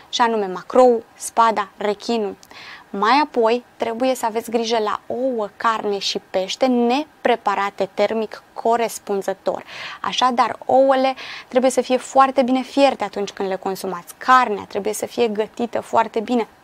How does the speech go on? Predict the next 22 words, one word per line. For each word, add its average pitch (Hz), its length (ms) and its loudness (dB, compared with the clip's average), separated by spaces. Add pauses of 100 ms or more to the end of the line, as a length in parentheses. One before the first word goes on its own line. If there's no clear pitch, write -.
(100)
Peștele, 233 460 2
de 208 100 -2
asemenea, 220 440 -2
nu 214 240 -2
consumați 262 540 -2
alimente 226 400 -2
precum 240 360 -2
sushi 247 540 -4
sau 180 280 -8
beefsteak. 240 440 -2 (640)
Există 226 460 0
riscul 254 420 2
de 208 200 2
toxoplasmoză 285 1040 0
sau 220 280 -6
de 254 120 0
salmonella. 240 640 -2 (440)
Toxoplasmoza 247 800 0
este 233 240 -4
foarte, 240 560 -4
foarte 233 360 -2
dăunătoare 220 640 -6